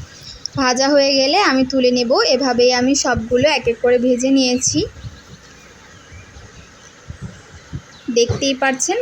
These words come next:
কতটা লোভনীয় লাগছে। খে-, খেতেও কিন্তু খুবই মজা হয়ে থাকে। আমি বলবো বাসায় অবশ্যই একবার ট্রাই করে দেখবেন। নান রুটি, তন্দুর রুটি, পরোটা,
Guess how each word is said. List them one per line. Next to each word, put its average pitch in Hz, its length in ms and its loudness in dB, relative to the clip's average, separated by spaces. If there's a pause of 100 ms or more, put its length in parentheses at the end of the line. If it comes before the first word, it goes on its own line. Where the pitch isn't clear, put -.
কতটা 254 380 2
লোভনীয় 262 540 4
লাগছে। 262 440 -2 (520)
খে-, 285 140 2 (260)
খেতেও 269 440 2
কিন্তু 349 300 2 (120)
খুবই 277 220 4
মজা 262 340 4
হয়ে 262 180 4
থাকে। 269 360 -2 (760)
আমি 254 260 4
বলবো 294 340 4
বাসায় 294 460 2
অবশ্যই 247 400 2
একবার 285 320 2
ট্রাই 277 260 0
করে 277 240 2
দেখবেন। 269 420 0 (3750)
নান 262 340 4
রুটি, 285 400 0
তন্দুর 285 420 2
রুটি, 285 360 2
পরোটা, 262 760 2